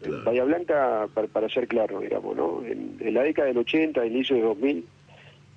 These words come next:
Speaker 2: eh, tuvo dos, eh, periodos de, de inversiones importantes, ¿no? Esos periodos de inversiones importantes siempre tienen un proceso positivo en el momento de la construcción, que emplea, eh, a pleno, digamos, mano de obra, y hay empresas locales,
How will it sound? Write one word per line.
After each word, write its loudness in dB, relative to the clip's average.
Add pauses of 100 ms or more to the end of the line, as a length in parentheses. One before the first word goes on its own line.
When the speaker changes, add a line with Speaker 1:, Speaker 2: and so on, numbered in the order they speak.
(160)
Speaker 2:
eh, -4
tuvo 4
dos, 0 (100)
eh, -2
periodos 2
de, 2 (100)
de 2
inversiones 0
importantes, -6
¿no? -4
Esos 0
periodos 2
de 4
inversiones 0
importantes 0
siempre 0
tienen 2
un 0
proceso 0 (640)
positivo 0
en 2
el 2
momento 2
de 2
la 0
construcción, 0
que 0
emplea, 0 (180)
eh, -8 (200)
a 0
pleno, 2
digamos, 0
mano 0
de 4
obra, 2
y 2
hay 2
empresas -2
locales, -2